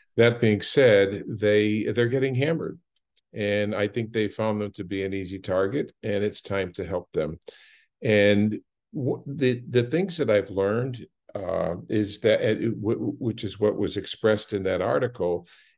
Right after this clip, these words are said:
is that, first of all, in doing these peer-to-peers, I'm finding out that these medical directors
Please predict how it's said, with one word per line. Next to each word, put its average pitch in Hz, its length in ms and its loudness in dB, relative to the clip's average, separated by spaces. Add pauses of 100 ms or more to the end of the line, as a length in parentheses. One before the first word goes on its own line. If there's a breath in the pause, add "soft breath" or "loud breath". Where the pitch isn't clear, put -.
is 98 300 -6
that, 101 320 2 (720 loud breath)
first 240 280 4
of 185 80 -6
all, 113 220 4
in 101 160 -2
doing 107 260 0
these 98 200 -6
peer-to-peers, 95 680 -2
I'm 98 140 -2
finding 131 420 -4
out 98 400 -4
that 92 320 0
these 156 400 -4
medical 120 400 -2
directors 95 800 -4